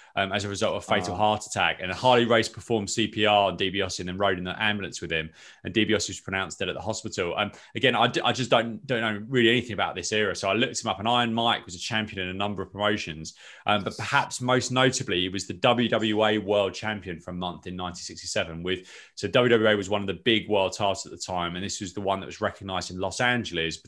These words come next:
Speaker 1: for a time between fifty-seven and October nineteen sixty-eight, when it became unified with the N W A World title. Um, and it started after Edward Carpentier, who I butchered his name, I'm sure, became
Speaker 2: Yeah.
Speaker 1: recognized as a world champion in Los Angeles. This was following a defeat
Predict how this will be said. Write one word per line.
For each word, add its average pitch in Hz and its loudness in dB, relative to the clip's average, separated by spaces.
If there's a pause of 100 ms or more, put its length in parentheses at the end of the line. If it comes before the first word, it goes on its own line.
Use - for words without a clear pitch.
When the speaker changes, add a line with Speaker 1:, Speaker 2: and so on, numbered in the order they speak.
Speaker 1:
for 104 -6
a 92 -4
time 95 -4
between 92 -6 (260)
fifty-seven 113 0
and 92 -4
October 98 -2
nineteen 92 -4
sixty-eight, 101 0
when 98 -4
it 90 -8
became 90 -4 (160)
unified 101 0
with 90 -6
the 95 -4
N 95 -4
W 87 -4
A 82 -4
World 82 -6
title. 80 -6 (320)
Um, 98 2
and 98 -6
it 107 -8
started 117 6
after 101 2
Edward 101 0
Carpentier, 98 0
who 101 -4
I 85 2 (140)
butchered - -4
his 87 -4
name, 85 -2
I'm 82 -8
sure, 85 -4 (420)
became 107 2
Speaker 2:
Yeah. 107 4
Speaker 1:
recognized 95 0
as 92 -6
a 95 -4
world 92 2
champion 90 -6
in - -6
Los 90 -4
Angeles. 90 -2
This 95 -8
was 95 -10
following 104 2
a 90 -6
defeat 101 -4